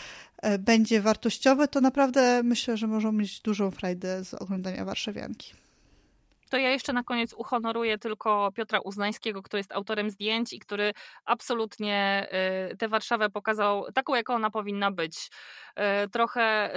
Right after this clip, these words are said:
Speaker 2: trochę hipsterską, tak jak Borys Szyc jest hipsterem, ale jednak taką pełną u-, uroku i tej swojej, mm, no jednak wschodniości, takiego uroku miasta Europy Wschodniej, więc to bardzo,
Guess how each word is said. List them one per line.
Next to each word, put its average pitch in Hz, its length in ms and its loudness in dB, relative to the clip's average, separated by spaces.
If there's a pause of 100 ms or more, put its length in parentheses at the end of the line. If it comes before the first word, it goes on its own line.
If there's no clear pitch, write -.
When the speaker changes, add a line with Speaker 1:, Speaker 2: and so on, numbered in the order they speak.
Speaker 2:
trochę 233 300 2
hipsterską, 220 720 -2
tak 208 180 0
jak 202 300 -4
Borys 196 360 -2
Szyc 208 220 -8
jest 190 200 -6
hipsterem, 226 680 0
ale 202 260 2
jednak 208 340 -4
taką 208 400 -2
pełną 202 420 -2
u-, 196 340 -2
uroku 233 520 -2
i 214 100 -8
tej 214 200 0
swojej, 220 600 -2 (400)
mm, 214 520 -2
no 226 140 0
jednak 269 340 0
wschodniości, 285 800 0
takiego 202 300 -2
uroku 220 600 0
miasta 214 320 -4
Europy 208 340 -4
Wschodniej, 180 480 -6
więc 190 260 -10
to 214 100 -2
bardzo, 208 400 -2